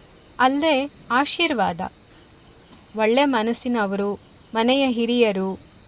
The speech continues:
ಅಥವಾ ವಯಸ್ಸಲ್ಲಿ ಹಿರಿಯರು ನಮಗ್ ಬೇಕಾದವರು ಮನಸಾರೆ ಆಶೀರ್ವಾದ ಮಾಡಿದ್ರೆ, ವರವನ್ನ ಕೊಟ್ರೆ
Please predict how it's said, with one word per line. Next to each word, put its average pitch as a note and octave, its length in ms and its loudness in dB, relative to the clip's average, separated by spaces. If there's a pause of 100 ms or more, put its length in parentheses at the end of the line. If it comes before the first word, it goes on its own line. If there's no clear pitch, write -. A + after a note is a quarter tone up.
(560)
ಅಥವಾ C#4+ 300 -4
ವಯಸ್ಸಲ್ಲಿ C#4 640 0
ಹಿರಿಯರು G3 480 0 (320)
ನಮಗ್ D4 260 -2
ಬೇಕಾದವರು C#4+ 840 0
ಮನಸಾರೆ B3+ 680 2
ಆಶೀರ್ವಾದ A#3+ 760 0
ಮಾಡಿದ್ರೆ, G#3+ 640 -2
ವರವನ್ನ C4 600 4
ಕೊಟ್ರೆ A3 520 -4